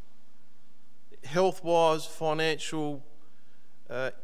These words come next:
some people come along, they're morally bankrupt.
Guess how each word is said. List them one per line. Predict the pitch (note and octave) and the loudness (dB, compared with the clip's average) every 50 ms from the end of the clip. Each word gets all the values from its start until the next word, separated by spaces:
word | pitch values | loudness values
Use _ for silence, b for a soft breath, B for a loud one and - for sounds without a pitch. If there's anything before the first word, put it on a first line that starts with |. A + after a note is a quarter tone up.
| - - - - - - - - - - - - - - | -4 -4 -4 -4 -4 -4 -4 -4 -4 -4 -4 -4 -4 -4
some | - - - E3 E3 D#3 D3 C#3 - - - - | -4 -4 -2 -2 0 0 -2 -2 -4 -4 -6 -2
people | - - D#3+ D3+ C#3+ C3+ | 0 0 0 0 -2 -4
come | - - F3 E3+ E3 | -2 -2 0 2 4
along, | D3+ D#3 D3+ D3+ D#3 D#3 C#3+ | 4 6 6 4 4 4 2
they're | C#3+ C3+ C3+ | 2 2 2
morally | C3 C#3 D#3 E3 E3 E3 D#3+ D#3+ D3+ | 2 4 6 6 8 6 6 4 2
bankrupt. | B2+ - - E3+ E3+ E3 C#3 C3+ B2 G#2+ G2 - - - - | 0 2 4 4 4 4 2 0 0 0 -2 -2 -4 -4 -4